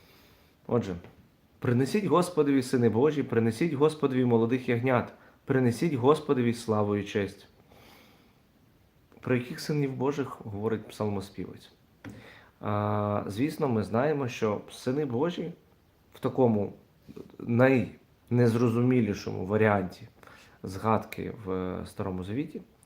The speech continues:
в Біблії, це є момент, коли с-, сини Божі в книгі Буття, ко-, розповідь про те, що сини Божі с-, е, почали брати собі в жони дочок людських.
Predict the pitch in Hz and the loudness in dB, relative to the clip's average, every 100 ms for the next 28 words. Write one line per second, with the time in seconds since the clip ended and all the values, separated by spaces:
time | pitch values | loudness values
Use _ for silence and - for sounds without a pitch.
0 | _ 104 101 104 139 160 - _ - - | _ -10 -6 -6 -6 -8 -12 _ -20 -20
1 | - _ - - 151 135 113 113 95 110 | -20 _ -10 -2 -2 -2 -2 -2 -2 -2
2 | 160 175 - 98 92 - 95 92 92 90 | -2 -6 -8 -8 -8 -10 -10 -8 -8 -10
3 | - 101 90 104 147 165 151 - - - | -10 -8 -4 -2 -2 -4 -10 -16 -20 -20
4 | - - _ - - 95 - 107 101 92 | -20 -20 _ -12 -8 -8 -10 -6 -4 -6
5 | 98 98 107 110 165 - _ - 101 98 | -10 -8 -4 -4 -6 -14 _ -6 -4 -4
6 | 95 95 92 50 - - 98 104 120 - | -6 -6 -8 -10 -10 -10 -8 -8 -8 -6
7 | 123 120 110 - 107 - 104 - 110 92 | -8 -6 -8 -4 -4 -4 -8 -2 -2 0
8 | 104 120 - 185 - - - - _ - | 0 0 -2 -12 -16 -20 -20 -20 _ -20
9 | - 110 101 98 101 - 104 117 98 101 | -6 -4 -4 -6 -8 -6 -4 -4 -4 -2
10 | 123 123 120 - 90 95 95 101 98 95 | -4 -6 -10 -10 -8 -6 -6 -4 -6 -6
11 | 92 92 92 92 107 104 98 117 131 95 | -8 -12 -8 -4 -4 -4 -6 -10 -10 -10
12 | 95 101 - 98 - 127 107 | -6 -8 -8 -14 -4 -2 -2